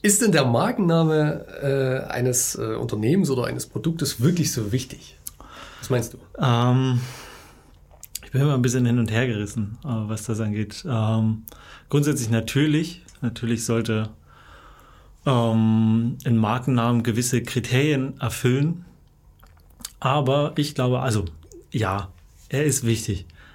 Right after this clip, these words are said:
Speaker 2: Aber, äh, ein gutes Produkt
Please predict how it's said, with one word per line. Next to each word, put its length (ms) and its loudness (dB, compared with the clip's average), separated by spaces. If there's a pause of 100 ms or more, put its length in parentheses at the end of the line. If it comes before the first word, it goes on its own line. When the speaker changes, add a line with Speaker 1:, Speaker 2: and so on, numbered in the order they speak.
(140)
Speaker 2:
Aber, 540 0 (580)
äh, 60 2
ein 340 2
gutes 300 0
Produkt 580 -2